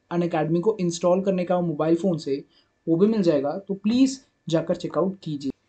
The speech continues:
तो यहाँ पर guys आप लोगों को आ जाना है share post में, और यहाँ पर आप लोगों को click करना है पोस्ट title, जो भी आप title देना चाहो। यहाँ पर कोई mention out नहीं है कि आपको किसी particular category में बनाना है।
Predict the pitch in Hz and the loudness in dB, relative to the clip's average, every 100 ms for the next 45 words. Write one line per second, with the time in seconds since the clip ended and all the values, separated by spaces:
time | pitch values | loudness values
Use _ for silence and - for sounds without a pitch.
0 | _ _ _ _ _ 175 165 220 240 226 | _ _ _ _ _ -2 4 4 6 4
1 | 226 208 185 180 208 220 214 196 202 202 | 2 2 0 2 2 2 4 4 4 0
2 | 208 - 185 196 196 170 - 143 143 156 | 0 0 2 2 2 -2 -4 -6 -6 -4
3 | 170 180 196 196 202 208 220 190 170 - | -2 0 2 2 4 4 4 2 0 -2
4 | _ _ 190 202 220 208 214 196 196 202 | _ _ 2 2 4 2 0 2 6 6
5 | 202 165 165 160 180 202 214 202 190 196 | 6 2 0 0 0 4 2 4 4 4
6 | 196 185 175 156 156 170 170 175 185 196 | 0 0 0 -2 -2 0 0 2 0 4
7 | 196 190 175 190 196 202 202 196 190 170 | 4 6 2 0 4 4 4 2 0 0
8 | 170 165 165 175 170 175 170 165 170 185 | 0 0 -4 -6 -4 -6 -2 -2 0 -2
9 | 185 160 165 175 180 196 170 151 147 135 | 0 -2 2 2 2 2 0 -2 -6 -8